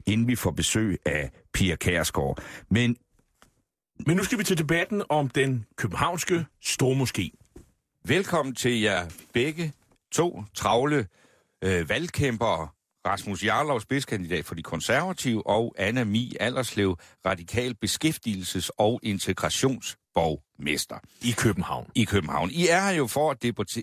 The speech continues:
Speaker 1: debattere stormoské i København. Et emne, der på grund af, at det her princip-, altså, at dets principielle karakter forhåbentlig godt kan engagere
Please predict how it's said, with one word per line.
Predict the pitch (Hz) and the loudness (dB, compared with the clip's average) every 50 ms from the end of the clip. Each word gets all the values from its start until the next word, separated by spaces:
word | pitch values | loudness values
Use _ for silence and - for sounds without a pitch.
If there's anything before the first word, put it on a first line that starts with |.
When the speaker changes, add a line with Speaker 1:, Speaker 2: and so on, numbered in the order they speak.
| - - - | -6 -4 -2
Speaker 1:
debattere | 131 117 - 107 - - 120 117 101 - - _ - | -2 0 -2 -2 -2 0 2 2 2 0 -2 _ -4
stormoské | - - - - - - 135 143 165 165 151 123 104 - - 95 | -2 -2 -2 0 0 2 4 4 4 2 0 -2 -4 -4 -4 -4
i | 87 82 - 95 95 | -4 -4 -4 -6 -8
København. | - - 101 85 73 71 71 73 - - - - - - _ - | -4 -4 -2 -2 -2 -6 -6 -8 -10 -12 -16 -20 -20 -10 _ 0
Et | 139 135 - | 0 0 2
emne, | 151 147 151 190 208 208 196 170 147 _ - | 0 0 2 2 2 0 0 0 -2 _ -2
der | 120 110 101 95 - | 0 0 0 0 -2
på | - 107 | -4 -6
grund | 98 - 123 131 123 98 | -2 -2 -2 -2 -2 -4
af, | - 98 95 82 82 73 71 - _ _ _ _ _ - _ _ - | -6 -4 -2 -2 -2 -2 -4 -8 _ _ _ _ _ -20 _ _ -14
at | - - - - | -12 -10 -4 -4
det | 92 85 | -2 0
her | 95 95 76 71 78 73 76 73 - - - | 0 0 0 -2 -6 -8 -10 -10 -8 -6 -4
princip-, | 110 98 - - 107 - - 101 | -4 -4 -4 -6 -8 -6 -4 -4
altså, | 107 - - - 101 98 87 | -4 -2 -2 -2 0 0 0
at | 104 - | 2 0
dets | 104 - - | 0 -2 -2
principielle | - - 107 95 - 101 - - 196 233 202 | -2 -2 -2 -2 -2 -4 2 2 2 4 2
karakter | 160 - 101 90 87 - 127 127 117 | 0 -2 -2 -2 -2 -2 -2 -2 -2
forhåbentlig | - - 110 92 87 107 175 233 208 170 127 101 | 0 -2 -2 0 2 2 2 2 2 0 -4 -4
godt | - 95 95 101 - | -2 0 -2 -2 -2
kan | - - 107 - - | -4 -4 -4 -4 -4
engagere | 82 87 85 - 90 82 - - 123 139 143 131 113 | -6 -8 -6 -4 -4 -2 0 0 2 4 4 2 2